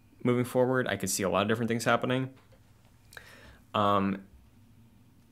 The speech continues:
I think if it's possible, I could maybe see them try to get this year's cod.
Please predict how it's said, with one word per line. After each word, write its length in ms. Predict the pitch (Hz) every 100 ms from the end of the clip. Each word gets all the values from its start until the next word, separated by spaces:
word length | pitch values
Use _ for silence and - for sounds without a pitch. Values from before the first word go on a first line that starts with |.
| - -
I 120 | 123
think 320 | 123 190 214
if 160 | 139 -
it's 120 | -
possible, 840 | - - 95 113 151 147 165 170 - - - - - - - - - -
I 120 | 120
could 200 | 120 127
maybe 400 | 107 101 123 165
see 320 | 156 - 127 120
them 480 | 104 92 92 95 98 - - - - - - - - - -
try 540 | - - 107 107 110 110
to 180 | - 104
get 640 | 98 95 95 - - - - - - - - -
this 420 | 107 110 104 -
year's 340 | 107 101 101
cod. 600 | 98 - 92 87 87 95